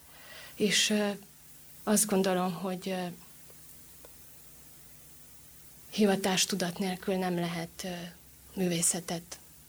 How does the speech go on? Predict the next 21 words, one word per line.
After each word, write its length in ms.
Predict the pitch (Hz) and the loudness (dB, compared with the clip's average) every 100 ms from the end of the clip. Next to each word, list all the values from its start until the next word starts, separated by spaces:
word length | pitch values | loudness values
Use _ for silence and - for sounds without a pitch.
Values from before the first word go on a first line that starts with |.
| - - - - - - - - - - - - - - - | -20 -20 -20 -20 -20 -20 -20 -20 -20 -20 -20 -20 -20 -16 0
művelni. 600 | 180 160 151 143 156 160 - - - - - - - | 2 2 0 -2 -6 -8 -14 -20 -20 -20 -20 -18 -4
Tehát, 220 | 180 180 | -2 0
hogyha, 480 | 185 - 175 165 175 | -2 0 0 0 -2
hogyha 280 | 196 190 | -4 0
nincsen, 580 | 202 220 202 - 175 185 | 4 4 4 0 -2 -2
ö, 220 | 180 175 180 - - - - - | -4 -6 -8 -12 -20 -20 -20 -2
valakiben 720 | 180 165 170 202 180 175 - - | 2 4 2 0 2 0 -2 -8
ez 220 | - 185 175 | -2 2 2
az 160 | 170 | 4
érzés, 640 | 170 170 - 208 220 214 - | 2 2 2 2 2 0 -2
hogy 240 | 185 - - | -4 -6 4
mindennél 480 | 233 202 165 156 156 | 6 8 6 4 2
fontosabb, 760 | - 160 156 175 - 180 - | 2 0 0 0 0 -2 0
illetve 320 | 170 165 - | 2 2 2
szerves 560 | 165 208 175 147 156 - | 4 6 4 4 2 2
része 300 | 160 - 151 | 2 0 0
a 20 | |
hétköznapjaimnak 1040 | 165 160 - 156 160 - 196 180 185 170 180 | -2 -4 -2 -2 0 -4 -4 -4 -2 -2 -2
az, 180 | 175 | -2
hogy 160 | - - | -2 -6
festek, 640 | - 180 - - 160 151 | -4 -2 -2 -2 -6 -6